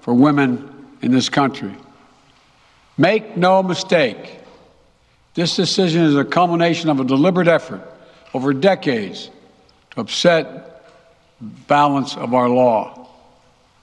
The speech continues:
It's a realization of an extreme ideology and a tragic error by the Supreme Court, in my view. The court has done what it has never done before,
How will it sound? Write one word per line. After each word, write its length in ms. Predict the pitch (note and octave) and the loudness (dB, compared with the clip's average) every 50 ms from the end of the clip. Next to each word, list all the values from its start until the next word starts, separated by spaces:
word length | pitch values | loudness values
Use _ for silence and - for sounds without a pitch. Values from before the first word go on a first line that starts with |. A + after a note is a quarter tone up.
| _ _ _ _ _ _ _ _ _ _ _ _ _ _ _ _ _ - | _ _ _ _ _ _ _ _ _ _ _ _ _ _ _ _ _ -12
It's 160 | C#3 - - | -6 0 2
a 40 | D#3 | 4
realization 840 | E3 G3+ A3 A#3 A3+ G3 D#3+ - G#3 A3+ A3+ G#3 - - - D3 C#3 | 4 4 4 4 2 0 0 2 2 4 2 2 0 0 -2 -2 0
of 80 | C3 C3+ | 0 0
an 60 | C3+ | -2
extreme 600 | C#3+ - - - - - - G#3 A3 G#3+ G#3+ G3+ | -2 -2 -2 -6 -6 -2 0 2 2 4 4 4
ideology 760 | G3 F#3+ F#3 E3+ F3 F3 F3 F3 F3+ E3+ D#3+ C#3 A#2 B2+ C3 | 4 2 0 0 0 2 4 4 4 4 2 0 -2 -4 -4
and 100 | C3 C3 | -4 -4
a 60 | B2+ | -6
tragic 640 | - - - - G3+ G#3 G#3+ G3+ D#3 D#3 D#3 C3 F3+ | -6 -8 -6 -2 0 0 0 0 -2 -6 -6 -4 0
error 260 | F3+ E3 D3+ C3+ B2 | 2 2 2 2 0
by 180 | A2 A2+ B2+ C3 | 0 0 -2 -2
the 100 | B2+ A#2+ | -2 -4
Supreme 380 | - - A2 - D3+ D3+ C#3+ | -6 -8 -6 -2 0 0 0
Court, 280 | B2+ - D3+ D3 C#3 B2+ | 0 0 0 2 2 2
in 80 | A#2+ A2+ | 2 0
my 180 | A#2 A2+ G#2+ | 0 0 -2
view. 340 | F#2 G2+ F#2+ F2 D#2+ D#2+ - - _ _ _ _ _ _ _ _ _ _ _ _ - _ - _ _ _ _ _ - | -4 -6 -8 -10 -10 -14 -20 -20 _ _ _ _ _ _ _ _ _ _ _ _ -20 _ -20 _ _ _ _ _ -16
The 100 | - G2 | -12 -6
court 360 | - - F#3 G#3 G#3+ G#3+ G3 | 0 2 2 4 4 2 0
has 120 | F3 C#3 | -2 -2
done 280 | C3+ F3 F#3+ G3 F#3+ F3+ | 0 2 2 2 2 2
what 160 | F3+ F3+ F3 | 0 0 0
it 20 | E3+ | 0
has 140 | D#3 C3 C3 | -2 -2 0
never 280 | E3+ F#3+ F#3 F3+ F3 | 0 0 0 0 -2
done 220 | D3+ F3 F3 E3+ E3 | 0 0 0 0 2
before, 800 | D#3+ D3+ - - F3+ F3 D#3+ C#3 A#2 G2+ - - - - - | -2 -2 -2 -2 0 2 4 2 2 0 -4 -10 -14 -18 -20